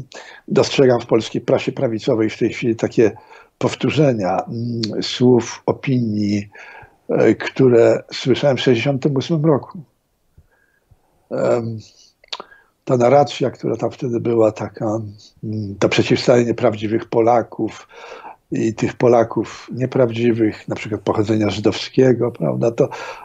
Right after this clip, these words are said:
mm, to było i to się spotykało z bardzo szerokim odzewem społecznym.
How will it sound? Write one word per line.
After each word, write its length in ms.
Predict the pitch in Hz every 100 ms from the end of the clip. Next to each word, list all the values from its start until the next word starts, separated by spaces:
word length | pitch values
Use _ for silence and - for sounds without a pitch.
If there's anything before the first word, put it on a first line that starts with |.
| -
mm, 140 | 190 120 - - - _ _ -
to 80 | 170
było 760 | 196 214 196 165 117 92 -
i 80 | -
to 100 | 147
się 140 | -
spotykało 540 | - 160 151 139 165 143
z 40 |
bardzo 280 | 135 156 147
szerokim 520 | - 147 165 - 165
odzewem 540 | 143 127 156 147 127 107
społecznym. 920 | - 104 95 87 - - - 175